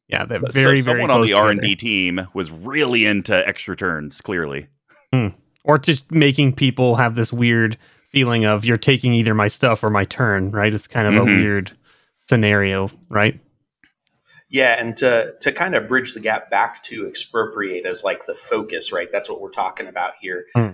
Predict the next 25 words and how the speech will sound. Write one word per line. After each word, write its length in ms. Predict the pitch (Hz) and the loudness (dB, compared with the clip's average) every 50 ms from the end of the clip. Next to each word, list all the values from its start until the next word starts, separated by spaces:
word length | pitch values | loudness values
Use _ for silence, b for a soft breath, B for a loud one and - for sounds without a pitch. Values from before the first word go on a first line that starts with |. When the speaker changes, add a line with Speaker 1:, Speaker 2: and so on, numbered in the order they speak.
| - - | -6 -6
Speaker 3:
I 80 | 104 110 | -6 -6
think 520 | - - - 147 143 139 143 - - _ _ _ _ _ _ _ _ _ _ _ _ _ _ _ - - - 117 | -6 -4 -4 -2 -2 -4 -6 -12 -18 _ _ _ _ _ _ _ _ _ _ _ _ _ _ _ -20 -20 -14 -10
the, 540 | 127 127 120 113 107 107 104 101 101 92 - _ _ _ _ _ _ _ _ _ _ _ _ _ _ _ _ _ _ _ _ _ _ _ | -8 -6 -6 -6 -6 -6 -8 -10 -12 -16 -18 _ _ _ _ _ _ _ _ _ _ _ _ _ _ _ _ _ _ _ _ _ _ _
there 220 | - 135 147 123 - | -2 0 0 0 2
is 280 | - 156 170 180 175 | 2 2 4 4 2
something 300 | - 156 143 - 135 127 | 2 0 0 0 -2 -2
to 80 | 120 123 | -4 -4
be 140 | - 113 104 | -6 -6 -4
said 220 | - - 120 107 110 | -2 0 0 0 2
about 240 | - 98 92 - - | 0 -2 -2 -2 -6
pace 240 | - 117 110 - - | -6 -6 -6 -6 -8
of 160 | 90 - _ | -10 -12 _
play, 300 | - - - - - - | -6 -6 -4 -4 -6 -8
too, 400 | - - - 117 92 80 76 78 | -8 -8 -8 -6 -6 -8 -8 -4
right? 240 | 85 90 98 98 - | -4 -2 -2 -2 -4
Like, 200 | 120 107 - - | -4 -6 -4 -4
we're 80 | 113 98 | -4 -2
Speaker 2:
Yeah. 80 | 90 | 0
Speaker 3:
talking 340 | 87 78 78 - - 131 123 | 0 -2 -4 -6 -8 -6 -2
about 300 | - 117 107 107 104 - | 2 2 2 2 2 -2
spinning 540 | - - - - - 127 123 123 123 123 127 | -4 -4 -4 -6 -6 -6 -6 -4 -4 -4 -4
the 80 | 123 | -6
wheels. 840 | 120 117 113 107 104 107 107 104 107 - - - _ - - - _ _ _ | -6 -8 -8 -6 -4 -4 -4 -4 -4 -6 -8 -12 _ -20 -20 -20 _ _ _
It's 160 | 127 117 - | -10 -10 -6
almost 460 | - 143 170 180 170 151 143 - - | -2 -2 -2 0 0 -2 -2 -4 -6